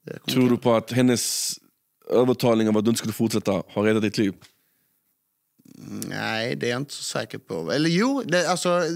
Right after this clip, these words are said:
Speaker 1: indirekt tror jag det. Jag, jag tror att jag har ett bättre liv nu. Jag, var, jag var inte... Det var fett. Vilken resa. Det var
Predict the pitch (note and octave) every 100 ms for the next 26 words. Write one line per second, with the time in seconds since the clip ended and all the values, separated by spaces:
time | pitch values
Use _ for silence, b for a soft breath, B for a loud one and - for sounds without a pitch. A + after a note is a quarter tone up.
0 | C#3 A3 G3 C#3 C3+ C#3 D#3+ A2+ D#2 A2
1 | A2 A#2+ B2+ B2 C3 - B2 A#2+ - -
2 | b b b b b - B2 A#2+ - -
3 | C3 - C#3 - - A#2+ C3+ G#2+ B2 F#2
4 | - - A#2+ A2+ A#2 A#2+ A#2 A#2+ C3 -
5 | A2 G#2+ A2 - b b b b b b
6 | _ - - - B2+ G#2 G2+ - - -
7 | - _ - - - C#3 B2 B2 A#2+ C#3
8 | C3+ B2+ G#2+ A2 G#2+ D#2+